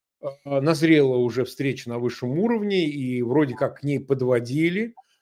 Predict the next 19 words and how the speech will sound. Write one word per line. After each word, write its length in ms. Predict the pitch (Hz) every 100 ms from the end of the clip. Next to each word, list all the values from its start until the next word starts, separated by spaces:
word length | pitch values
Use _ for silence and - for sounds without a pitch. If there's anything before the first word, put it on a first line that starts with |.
| _ -
при 120 | 151
том, 220 | 165 170
что 640 | 143 - 143 135 127 123 120 101
конфигурация, 800 | 156 - 143 151 185 240 - 151
которая 320 | 135 139 135
приемлема 640 | 139 156 151 131 123 123
была 300 | 120 135 131
для 200 | 123 135
Путина, 400 | 139 254 233 170
это 320 | 160 180 196
не 160 | 185 196
встреча 400 | 190 196 165 -
с 60 | 120
Зеленским. 440 | 135 127 - 120
По 120 | 151
сути, 260 | 147 190 165
он 160 | 160
это 180 | 156 -
выразил. 460 | 160 139 110 98